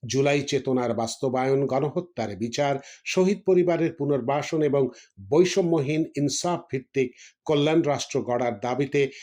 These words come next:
বায়তুল মোকাররম জাতীয় মসজিদের উত্তর ফটকে এ সমাবেশের আয়োজন করা হয়।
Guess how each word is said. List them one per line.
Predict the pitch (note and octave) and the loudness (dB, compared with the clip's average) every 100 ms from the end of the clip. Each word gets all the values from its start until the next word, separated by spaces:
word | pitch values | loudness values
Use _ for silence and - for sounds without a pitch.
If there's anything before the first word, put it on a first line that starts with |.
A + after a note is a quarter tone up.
| - A2+ | -18 -4
বায়তুল | C#3 D3+ F3+ E3+ | -2 2 4 4
মোকাররম | E3+ E3 D3 D3+ | 2 0 0 0
জাতীয় | C3 C3+ C#3 D#3+ | 0 -2 0 -2
মসজিদের | D#3 D#3 - C#3 D3 | -2 -4 -8 -2 0
উত্তর | B2+ B2+ D3+ B2 | 0 -2 -2 -2
ফটকে | - B2 B2+ C#3 C3+ - - - | -4 -4 -2 2 0 0 -10 -2
এ | D3 | -2
সমাবেশের | - D#3+ D3+ D#3 - C#3 | 0 0 2 0 0 0
আয়োজন | B2 G#2 A2+ A2 | -2 -4 -4 -6
করা | A#2 G#2 G2 | -6 -8 -8
হয়। | B2+ A2+ | -6 -6